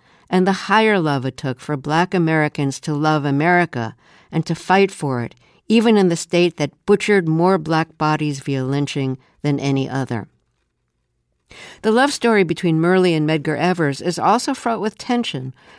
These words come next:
with Myrlie objecting to how much he was away from home, leaving her wondering if he loved his work more than he loved his family,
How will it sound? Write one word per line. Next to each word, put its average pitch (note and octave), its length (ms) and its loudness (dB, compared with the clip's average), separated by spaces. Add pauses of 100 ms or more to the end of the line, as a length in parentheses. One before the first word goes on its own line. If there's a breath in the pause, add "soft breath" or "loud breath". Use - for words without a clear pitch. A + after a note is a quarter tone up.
with G3+ 180 0
Myrlie A3+ 420 2
objecting F#3 600 -2
to B2+ 80 -10
how F#3 260 0
much F3+ 240 2
he F3 100 -2
was D#3 180 -2
away D3 220 -2
from C#3+ 240 -6
home, C#3 500 -2 (360 soft breath)
leaving G3 300 4
her F#3 180 2
wondering E3 640 0
if F3+ 140 -4
he F#3 120 0
loved F3 220 0
his D#3 160 -4
work D#3+ 380 0
more C#3+ 180 -2
than C#3+ 160 -4
he C#3 80 -4
loved C#3 260 -6
his C3+ 140 -6
family, C#3+ 640 -2